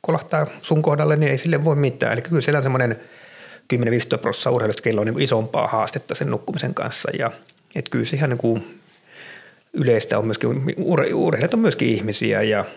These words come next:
ja tuota, samat niin kuin elämänhaasteet heilläkin on. Ja niin kuin sanoit, siellä on tämmöistä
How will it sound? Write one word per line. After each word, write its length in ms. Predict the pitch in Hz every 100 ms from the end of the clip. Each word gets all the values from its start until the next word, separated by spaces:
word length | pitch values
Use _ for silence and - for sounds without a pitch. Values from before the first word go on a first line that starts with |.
| - -
ja 120 | 131
tuota, 420 | 113 120 127 - 113 - -
samat 360 | - 123 110 -
niin 160 | 139
kuin 360 | - 127 123 117 - _ - 262 170
elämänhaasteet 600 | 131 127 131 120 123 -
heilläkin 360 | 120 110 -
on. 160 | 117 110
Ja 140 | 110 107 -
niin 80 |
kuin 80 | 127
sanoit, 260 | - 117 98
siellä 200 | 117 104
on 80 | 113
tämmöistä 400 | 110 - 123